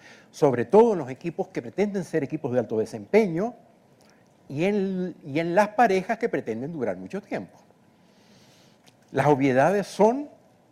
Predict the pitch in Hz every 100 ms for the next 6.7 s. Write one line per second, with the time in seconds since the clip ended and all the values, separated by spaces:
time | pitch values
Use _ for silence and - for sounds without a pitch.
0 | _ 202 247 240 185 123 143 165 156 -
1 | 117 131 190 247 - - _ _ _ -
2 | 131 135 139 123 151 185 190 208 214 123
3 | - - _ _ _ _ _ _ _ _
4 | _ _ _ _ _ _ - - - -
5 | _ _ _ _ _ - 185 226 214 147
6 | 165 196 214 254 160 110 92